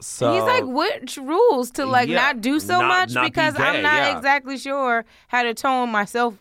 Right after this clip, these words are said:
Speaker 2: down."
Speaker 1: Yeah, 'cause she's like, "Well, that was on you for leaving the house 'cause you didn't abide by the rules." And it seemed like he was saying one of the rules was he can't be gay.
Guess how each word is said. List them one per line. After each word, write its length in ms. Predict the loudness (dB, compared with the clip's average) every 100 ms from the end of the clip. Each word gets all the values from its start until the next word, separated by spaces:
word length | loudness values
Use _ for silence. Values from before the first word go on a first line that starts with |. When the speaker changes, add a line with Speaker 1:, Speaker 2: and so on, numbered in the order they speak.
| _ -10
Speaker 2:
down." 440 | -6 -4 -6 -8
Speaker 1:
Yeah, 300 | 0 0 0
'cause 180 | -4 -8
she's 180 | -6 -4
like, 140 | -2
"Well, 100 | 0
that 100 | 2
was 120 | 2 0
on 140 | -4
you 140 | -4
for 120 | -6 -4
leaving 280 | -4 -6
the 80 | -8
house 240 | -4 -6 -4
'cause 260 | -6 -6
you 80 | -8
didn't 200 | -8 -10
abide 280 | -8 -8 -8
by 140 | -10
the 100 | -10
rules." 340 | -10 -10 -10 -12
And 260 | -10 -10 -12 _
it 140 | -16 -12
seemed 280 | -4 -2 -2
like 140 | -2
he 100 | -4
was 120 | -4
saying 220 | -4 -2
one 120 | -2 -4
of 60 |
the 80 | -4
rules 260 | -4 -4 -4
was 200 | -10 -10 -20
he 360 | -18 -10 -10 -12 _
can't 280 | -12 -10 -10
be 280 | -12 -14 -14 -8
gay. 380 | -6 -6 -10